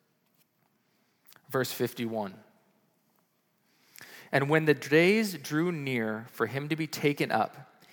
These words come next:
he set his face to go to Jerusalem. And he sent messengers ahead of him who went and entered a village of the Samaritans to make preparations for him. But the people did not receive him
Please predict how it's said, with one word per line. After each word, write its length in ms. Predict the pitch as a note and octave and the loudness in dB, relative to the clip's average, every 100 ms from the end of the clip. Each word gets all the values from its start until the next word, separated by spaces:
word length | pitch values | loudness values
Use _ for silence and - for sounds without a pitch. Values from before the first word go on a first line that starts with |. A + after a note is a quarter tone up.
| - | -20
he 160 | - C#3 | -8 -4
set 460 | - - D#3+ E3+ E3+ | -2 6 8 8 4
his 240 | F3 D#3 | 0 0
face 420 | - C#3 C3+ C3+ | 0 2 2 0
to 140 | - C3 | -4 -2
go 240 | B2+ B2 | 2 2
to 200 | A#2+ B2+ | 0 -6
Jerusalem. 760 | A#2+ B2 A#2+ C3+ - A2 F#2+ F2+ - _ - - - | -6 -6 -2 -2 -4 -6 -8 -10 -20 _ -20 -20 -8
And 140 | B2 C3 | -2 0
he 40 | |
sent 280 | C3 F#3+ C#3 | 2 2 2
messengers 680 | C3+ F#3+ A3 D#3+ C3 C3+ C3+ | 4 6 6 2 2 2 4
ahead 300 | C3+ E3+ F#3 | 2 4 6
of 100 | B2+ | 4
him 200 | B2 A#2 | 0 -4
who 100 | B2+ | -4
went 260 | C3 D3+ | -2 -2
and 160 | - D3+ | -2 -4
entered 300 | C#3+ D#3 D3+ | -4 -2 -2
a 60 | |
village 360 | B2 B2 C3 C3 | 2 4 2 2
of 80 | B2+ | -2
the 80 | B2 | -4
Samaritans 840 | - C3+ E3+ D3+ - A2 G#2 - - - - | -4 0 2 0 -2 -8 -10 -14 -18 -20 -10
to 100 | C#3+ | -8
make 400 | C3 C3 C3+ - | -2 0 -2 -4
preparations 800 | - C3 - B2+ D3 D3 A#2+ A2+ | 4 4 4 0 0 -2 -8 -8
for 260 | - D3 | -2 0
him. 300 | A#2+ G2 F#2+ - - - - - | 0 -4 -10 -18 -20 -20 -20 0
But 180 | D#3+ D#3+ | 2 4
the 100 | E3 | 2
people 440 | - A3 G#3 B3 | 0 -4 2 2
did 220 | F3+ F#3+ | 6 4
not 280 | D#3+ E3 - | 4 4 4
receive 440 | E3+ E3 - G#3+ C#3 | 0 -4 -4 -4 -2
him 360 | A2+ G2+ A2+ | -4 -4 -10